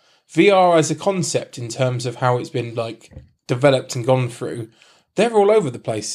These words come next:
Steam and the, the relationship they have with H T C at the moment is literally completely in shambles because even H T C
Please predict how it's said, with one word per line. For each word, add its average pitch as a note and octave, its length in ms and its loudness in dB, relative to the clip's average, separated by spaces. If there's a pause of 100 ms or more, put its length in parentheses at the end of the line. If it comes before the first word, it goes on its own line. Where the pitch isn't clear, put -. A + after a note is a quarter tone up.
Steam G#3+ 480 0
and D#3+ 180 0
the, D3 240 2
the C3 480 0
relationship C#3 400 0
they C3 120 2
have C3 140 2
with B2+ 120 -4
H C3 180 -2
T B2+ 100 -8
C C3 200 -2
at - 40 -8
the B2+ 60 -10
moment C#3 520 -2 (380)
is C3 160 0
literally B2 440 0
completely E3+ 840 -2
in D#3 100 4
shambles D3+ 340 2
because D#3 260 0
even F3 240 -2
H F#3 180 -4
T F#3 140 -6
C F3 680 -2